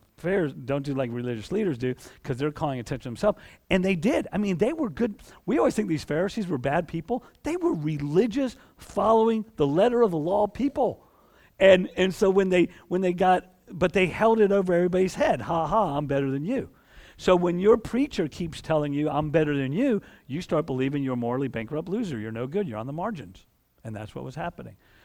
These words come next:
So everyone in that crowd, except for the religious leaders, and which is why J-, Jesus wasn't very popular with the, those people,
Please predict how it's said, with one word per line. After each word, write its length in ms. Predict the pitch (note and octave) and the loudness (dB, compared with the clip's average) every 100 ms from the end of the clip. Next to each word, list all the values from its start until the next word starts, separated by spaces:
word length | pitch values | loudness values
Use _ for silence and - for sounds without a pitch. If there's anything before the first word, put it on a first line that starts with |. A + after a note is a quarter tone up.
| _ | _
So 340 | - C#3 C3 - _ _ | -2 0 0 -6 _ _
everyone 340 | C3+ E3+ G3 F#3+ | -2 0 0 0
in 40 | |
that 180 | F3+ E3 | -2 -4
crowd, 300 | - A#3 C3 | 0 0 0
except 300 | A#2+ D3+ D3+ | -2 -6 -4
for 80 | F#3 | -4
the 100 | F3+ | -4
religious 420 | D3+ D#3 F#3 - | -2 -2 -4 -6
leaders, 460 | F#4+ G#3 C#3 E3 D#3+ D#3 _ _ - | -4 -2 -4 -8 -14 -20 _ _ -6
and 120 | D3+ | -4
which 180 | D3+ - | -4 -8
is 80 | |
why 440 | A2+ A#2+ D#3+ E4 F#3+ - _ _ _ _ _ _ _ _ A#3+ F#3 _ _ _ _ _ _ _ _ - - - - - D3 C3 - | -6 -2 0 0 -2 -8 _ _ _ _ _ _ _ _ -20 -20 _ _ _ _ _ _ _ _ -20 -18 -18 -20 -20 -20 -20 -18
J-, 220 | D#3+ - | -16 -14
Jesus 520 | C#3+ A#2 B2+ D#3+ F3 E3+ | -12 -8 -6 -6 -8 -6
wasn't 560 | D#3 E3+ D#3 E3 E3 | -6 -4 -8 -12 -12
very 320 | F#3 C#3 D#3 G3+ | -12 -8 -8 -6
popular 480 | G3+ A#3 C4+ E3+ - _ _ _ _ | -8 -8 -8 -10 -12 _ _ _ _
with 300 | A#2+ A#2+ C#3 _ - A#2 A2 | -8 -4 -4 _ -20 -12 -4
the, 400 | D3 D3+ D3+ D3+ B2 A2+ | -2 -2 -4 -8 -12 -10
those 240 | A2+ D3+ - | -6 -6 -6
people, 340 | A#3 - F#3+ | -12 -12 -16